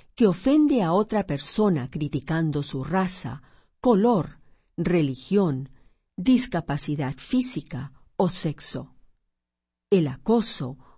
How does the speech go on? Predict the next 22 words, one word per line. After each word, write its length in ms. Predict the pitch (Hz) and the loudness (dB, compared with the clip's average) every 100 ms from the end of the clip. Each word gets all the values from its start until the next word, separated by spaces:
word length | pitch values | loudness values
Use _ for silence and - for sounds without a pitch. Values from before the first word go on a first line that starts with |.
| _ | _
puede 260 | 269 311 330 | 2 4 2
presentarse 840 | - 233 202 165 - 202 190 - | 2 0 2 0 0 0 0 -2
bajo 300 | 175 160 151 | -4 -4 -4
la 100 | 139 | -4
forma 460 | 143 202 202 196 170 | -2 0 2 0 0
de 120 | 147 | 0
un 180 | 160 175 | 0 2
comentario 640 | - - 156 - 160 147 | 0 2 0 0 -2 -2
escrito, 720 | 135 - 233 233 - 135 127 - - - _ _ - | -6 -4 -2 -2 -2 -8 -10 -14 -20 -20 _ _ 0
un 220 | 202 165 | 2 2
gesto 720 | - 277 262 - - 139 131 - _ _ - | 0 -2 -2 -6 -8 -8 -8 -16 _ _ 0
o 140 | 214 | 0
contacto 640 | 190 156 - 262 285 - 277 | 0 -4 0 0 0 -2 -4
físico 640 | - 180 - 190 - 254 | -4 -6 -6 -4 0 2
indeseado. 880 | 196 175 156 - 139 135 139 123 - _ _ _ _ _ _ _ _ _ _ _ _ _ _ _ _ - | 2 0 0 -4 -4 -4 -6 -8 -14 _ _ _ _ _ _ _ _ _ _ _ _ _ _ _ _ 0
El 160 | 262 247 | 4 4
acoso 420 | 240 311 311 285 | 2 0 0 -2
sexual 720 | - 160 - 156 147 139 131 - - _ - | -4 -6 -4 -4 -2 -4 -8 -14 -20 _ -2
implica 580 | 190 185 302 302 277 - | 0 2 0 2 2 2
una 280 | 220 254 269 | 2 2 0
conducta 720 | 170 151 170 220 - 269 254 | -2 -2 -2 -4 -4 -4 -4
obscena 760 | 156 - - 196 165 135 123 | -6 -4 0 2 2 0 -6